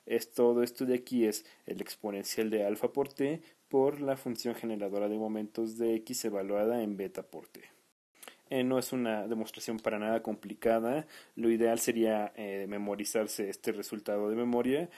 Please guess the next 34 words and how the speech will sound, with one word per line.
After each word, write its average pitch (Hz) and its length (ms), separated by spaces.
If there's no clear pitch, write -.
pero 120 240
si - 120
por 110 220
cualquier 123 400
razón, 120 640
eh, 110 160
uno 120 240
no 113 160
se 131 140
acuerda, 135 440
pues 123 460
realmente 127 500
no 120 140
es 117 120
algo 110 240
que 101 140
uno 101 220
no 98 160
pueda 98 200
deducir. 87 520
Es 98 140
bastante, 98 760
eh, 98 440
mm, 120 320
bastante 110 480
sencillo 95 600
demostrar 95 640
que 92 160
esto 85 240
es 85 100
verdad. 52 320
Y 220 260
pues, 190 340
eh, 147 280